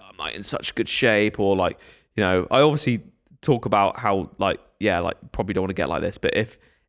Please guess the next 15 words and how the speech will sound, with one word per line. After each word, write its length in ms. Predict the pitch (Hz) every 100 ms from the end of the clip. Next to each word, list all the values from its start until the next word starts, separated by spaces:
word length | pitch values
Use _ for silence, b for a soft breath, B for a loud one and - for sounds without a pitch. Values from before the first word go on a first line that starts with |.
| _
anyone 400 | 113 117 107 101
is, 100 | 98
like, 180 | 98 92 -
looking 400 | 110 101 101 98
at 160 | 90 - _ -
that 220 | 98 -
physique 360 | - 95 92 95
on 60 |
Instagram 480 | 95 95 - - 82
and 120 | 85
is 100 | 85
like, 220 | 90 - - _ _ _ _ _
"Yeah, 140 | 190 196
I'm 240 | 135 127
gonna 120 | 170